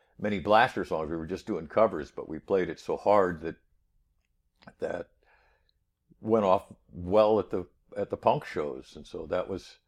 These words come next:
that was a, uh, that was a great time. It was, I, I, you know, if it wouldn't have been punk, I,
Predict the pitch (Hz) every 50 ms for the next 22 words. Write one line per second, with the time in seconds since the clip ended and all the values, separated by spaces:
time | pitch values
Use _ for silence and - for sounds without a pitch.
0 | _ _ _ _ _ _ _ _ _ _ _ _ _ _ _ _ - 92 95 90
1 | 85 92 85 98 92 92 92 92 90 87 87 90 90 87 87 87 85 - _ _
2 | _ _ _ _ _ _ _ _ - _ _ _ _ _ _ _ _ _ _ _
3 | _ _ _ _ _ _ _ _ _ _ _ _ _ - 95 107 120 117 131 -
4 | 127 123 - - - 107 110 87 71 62 60 - _ - 82 78 78 80 73 -
5 | - - _ _ _ _ _ - - - - _ _ _ _ - - 104 - -
6 | - - 98 98 95 101 104 104 95 78 - 101 98 92 90 80 - - 101 92
7 | 90 85 - - 95 104 117 117 113 95 87 107 98 90 - _ _ _ - 127
8 | 123 117 117 113 - - - _ _ _ _ _ _ _ _ _ _ _ _ _
9 | - - 85 82 82 85 82